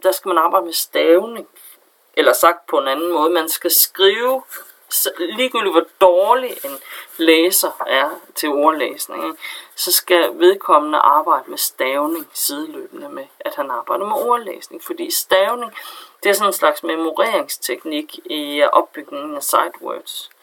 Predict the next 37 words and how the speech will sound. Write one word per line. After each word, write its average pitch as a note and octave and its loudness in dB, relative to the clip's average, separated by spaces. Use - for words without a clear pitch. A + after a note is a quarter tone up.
Mm, D#3+ 0
hvis, F3+ 4
øh, E3+ 6
<laughs> - -16
hvis E3 0
jeg G#3+ 6
hører A#3 0
et F#3+ 6
eller F#3 0
andet F#3+ -2
efternavn, C#3+ 2
som D#3+ -8
lyder F3+ 2
helt C#3+ -4
vildt D3+ -6
mærkeligt, - -6
øh, D3+ 6
så, - -2
så - -2
har A3 2
jeg E3 2
bare - -6
tit - -10
taget A3 0
mig E3 -2
selv G3+ -4
i F#3 4
at E3 2
spørge, F#3+ 4
hvordan D#3 2
staves F#3+ 2
det? - -8
Og E3 4
det F3+ 6
er G3+ -4
fuldstændig A3 -6
tåbeligt, A#3+ 2